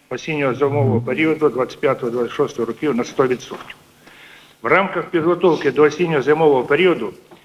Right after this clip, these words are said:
було проведено підготовку котелень, випробування двісті дев'яносто чотири кілометрів та заміну шість і один десятих кілометра теплових мереж у двотрубному обчисленні.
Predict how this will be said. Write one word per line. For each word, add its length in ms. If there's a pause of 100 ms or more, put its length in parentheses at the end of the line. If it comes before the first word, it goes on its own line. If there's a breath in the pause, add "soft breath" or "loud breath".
(180 soft breath)
було 220
проведено 500
підготовку 640
котелень, 560 (280 loud breath)
випробування 760
двісті 440
дев'яносто 380
чотири 300
кілометрів 640 (140)
та 100
заміну 380
шість 320
і 60
один 220
десятих 420
кілометра 480
теплових 520
мереж 360 (440 loud breath)
у 120
двотрубному 720
обчисленні. 540